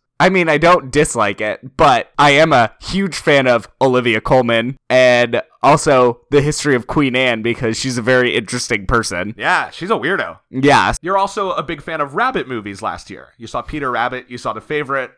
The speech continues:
Speaker 1: There was one other.
Speaker 2: Well, you've got Us coming out.
Speaker 1: Oh,
Speaker 2: There are a lot
Speaker 1: Us
Speaker 2: of
Speaker 1: is
Speaker 2: rabbits
Speaker 1: coming
Speaker 2: in that
Speaker 1: out.
Speaker 2: trailer.
Speaker 1: Yeah. It's a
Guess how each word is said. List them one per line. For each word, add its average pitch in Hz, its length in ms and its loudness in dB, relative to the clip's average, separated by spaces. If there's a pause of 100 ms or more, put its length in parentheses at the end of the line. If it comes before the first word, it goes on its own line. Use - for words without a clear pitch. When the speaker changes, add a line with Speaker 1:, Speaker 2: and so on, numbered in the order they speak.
(100)
Speaker 1:
There 160 140 0
was 170 160 -2
one 170 320 0
other. 98 480 0
Speaker 2:
Well, 170 140 -2
you've 160 100 -8
got 190 220 0
Us 175 180 0
coming 147 240 -6
out. 170 80 2
Speaker 1:
Oh, 170 60 4
Speaker 2:
There 147 80 0
are - 20 0
a - 20 2
lot 151 140 4
Speaker 1:
Us 147 40 -2
Speaker 2:
of - 20 -6
Speaker 1:
is 127 60 -4
Speaker 2:
rabbits 151 200 2
Speaker 1:
coming 131 160 -2
Speaker 2:
in 113 40 -2
that 107 100 0
Speaker 1:
out. - 80 -8
Speaker 2:
trailer. 131 180 -4
Speaker 1:
Yeah. 117 320 2 (240)
It's 208 180 4
a 269 160 4